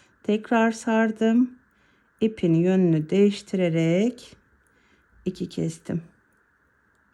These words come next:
Evet. Ve kenar ilmeklerini örerek tamamlıyoruz. Evet,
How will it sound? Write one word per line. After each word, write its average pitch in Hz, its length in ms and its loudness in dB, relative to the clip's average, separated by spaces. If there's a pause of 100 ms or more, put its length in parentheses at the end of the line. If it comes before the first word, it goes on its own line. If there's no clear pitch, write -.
(120)
Evet. - 400 -8 (760)
Ve 190 120 -6
kenar 202 280 2
ilmeklerini 151 800 -2
örerek 190 640 -4 (760)
tamamlıyoruz. - 960 -4 (1700)
Evet, 214 200 0